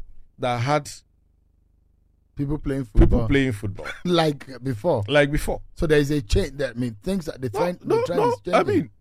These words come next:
Speaker 1: are, aren't we seeing it? Aren't we seeing the participation? In as much as to some people it was a loss, to some people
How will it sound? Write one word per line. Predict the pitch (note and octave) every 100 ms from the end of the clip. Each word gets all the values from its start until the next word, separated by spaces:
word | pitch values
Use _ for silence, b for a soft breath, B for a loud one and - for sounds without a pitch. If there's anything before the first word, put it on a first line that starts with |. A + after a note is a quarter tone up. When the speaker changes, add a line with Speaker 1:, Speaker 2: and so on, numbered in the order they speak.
| -
Speaker 1:
are, | G3+ C4+
aren't | A3+ C#4 -
we |
seeing | G3+ - F#3 F3+ G#2+
it? | - - _ _ _ _ _ _ _ _ -
Aren't | C#4
we | A#3
seeing | E3+ F#3+
the | D#3+
participation? | A2+ G#2 G#2 G#2 A2+ G#2 B B _ -
In | G4+ D4+
as | E3 -
much | D3 F#3 -
as | C#3 A2 G#2 - _ _ _
to | C3+ B2+
some | - D#3 F3 F3 G3 _ _ -
people | C#3+ - G2+ G#2+ E3 - _ _ _ _ _
it | A2
was | A2 A2 G2+
a | G#2
loss, | G2 A2 F#3 - - -
to | B2
some | G2+ A3+
people | - C#3+ D3+ D3+ D#3